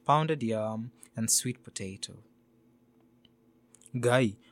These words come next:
"Asha mami ihi, eh?" No one uses nappies anymore. Use this Pampers diapers. Was it not those cotton nappies that held him before he got his fancy corporate cubicle at PricewaterhouseCoopers?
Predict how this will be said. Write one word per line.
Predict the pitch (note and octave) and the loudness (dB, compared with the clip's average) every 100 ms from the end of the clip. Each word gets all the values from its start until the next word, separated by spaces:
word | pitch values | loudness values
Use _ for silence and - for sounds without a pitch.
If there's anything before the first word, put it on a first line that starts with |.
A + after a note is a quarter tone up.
| - | 4
"Asha | G3 - B2 | 6 6 6
mami | C3+ C3+ A2+ E3 | 6 4 2 2
ihi, | F3+ G#3 D3 B2+ C#3 - | 2 4 2 0 -2 4
eh?" | A3+ A#3 A#3 A#3+ - _ _ _ _ _ _ _ | 8 8 6 2 -4 _ _ _ _ _ _ _
No | B2 G3 | 6 8
one | E3 A2 | 8 6
uses | A2+ A2+ A#2 G#2+ - | 2 0 -2 -4 -2
nappies | A#2 A2+ A2+ A#2 | -2 0 0 0
anymore. | A2+ A2+ A#2 A#2 A#2+ - _ _ | 0 0 -2 -4 -8 -14 _ _
Use | B2 C#3+ | 2 4
this | B2+ - | 4 2
Pampers | - G#2+ A2 D3 | 0 0 2 2
diapers. | D3 E3+ G3 G#3+ G#2 F#2+ A2 - - _ _ _ _ _ _ _ _ _ _ _ _ _ _ _ _ _ _ _ _ _ _ _ | 4 4 4 2 -2 -4 -12 -16 -16 _ _ _ _ _ _ _ _ _ _ _ _ _ _ _ _ _ _ _ _ _ _ _
Was | C#3 C#3 | 0 2
it | F#3+ | 4
not | C3+ C3+ | 4 4
those | B2+ - | 0 0
cotton | - A#2+ - A2+ | 2 0 2 0
nappies | A2+ A#2 - B2 | 0 -2 -2 -2
that | A2+ - | -4 -4
held | A#2 A2+ | -2 0
him | G#2+ A#2 | 0 -4
before | A2+ A2 A#2 A2+ | -4 -4 -2 -2
he | A2+ | -4
got | G#2+ A2 A2 | -4 -4 -2
his | A2 - | -6 -2
fancy | - D#3+ E3 - | 2 2 2 -2
corporate | D#3+ - A#2 - A#2 | -2 0 0 0 -6
cubicle | - A#2 A2 A2+ - A2 | -8 -8 -8 -6 -4 -4
at | G#2+ - | -6 -6
PricewaterhouseCoopers? | A2+ A2 A2 - A2+ A#2 A2 G2+ - - B2 B2 D3 D#3 - | -4 -2 -4 -6 -8 -8 -8 -6 -8 -6 -8 -8 -10 -10 -14